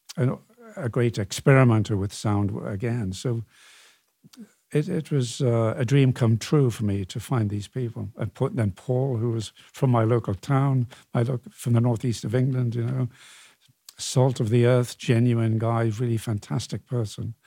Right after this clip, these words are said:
And, uh, the heart and soul of, of the movement behind th-, those songs, you know, the beat that propelled it, you know. The first bass player was a wonderful guy,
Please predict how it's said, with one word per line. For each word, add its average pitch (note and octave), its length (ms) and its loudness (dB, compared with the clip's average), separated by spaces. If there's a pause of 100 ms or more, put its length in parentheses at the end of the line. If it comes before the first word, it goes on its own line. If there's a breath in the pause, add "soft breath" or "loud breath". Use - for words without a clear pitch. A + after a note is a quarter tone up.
(440 soft breath)
And, A#2+ 520 0
uh, B2 360 0
the A#2 100 -2
heart C#3+ 280 -4
and G#2+ 80 -4
soul C3 400 0
of, G2+ 220 -6 (440)
of A#2+ 240 -4
the A2 400 -2 (540 soft breath)
movement B2 720 4 (360)
behind A#2 500 -2
th-, A#2 160 -10
those G#2+ 220 -2
songs, G2+ 480 -2
you B2 80 -4
know, B2 220 -4 (300 soft breath)
the A#2 100 2
beat A#2+ 380 -2 (920 soft breath)
that A2 340 -2
propelled B2 500 0
it, F2 240 -8
you - 60 -4
know. B2 160 -4 (880 soft breath)
The A#2+ 140 -6
first B2 320 0
bass B2+ 240 -2
player G#2+ 280 0
was G2 200 -4
a F#2+ 40 -4
wonderful A2 460 -2
guy, G#2 440 -4